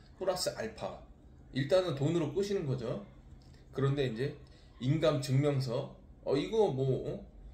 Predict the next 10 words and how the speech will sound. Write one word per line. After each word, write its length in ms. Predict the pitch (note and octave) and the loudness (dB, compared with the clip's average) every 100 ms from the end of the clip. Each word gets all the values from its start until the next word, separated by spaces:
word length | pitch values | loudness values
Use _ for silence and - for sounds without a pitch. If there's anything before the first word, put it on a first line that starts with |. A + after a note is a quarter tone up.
| - - - - - - | -18 -18 -18 -20 -12 -2
요구하는 480 | D3+ F#3 A3+ A3 F3 | 0 2 2 4 2
업체가 580 | C3 - G3 F#3+ F3+ | 2 4 4 4 0
있나요? 540 | C#3 A#2+ E3+ D3+ B2+ - | 0 0 2 4 2 0
나는 240 | C3+ F#3 D3+ | 2 2 2
여태까지 420 | C3+ A3 G#3+ D#3+ | -2 0 0 0
이런 240 | C#3 F#3 | 2 0
거를 200 | F#3+ F3+ C3 | -2 -4 -2
본 180 | D3 | -2
적이 220 | F3 G3+ C#3+ | 2 2 2
없는데. 440 | A2 G#2+ A2 - | -4 -6 -6 -6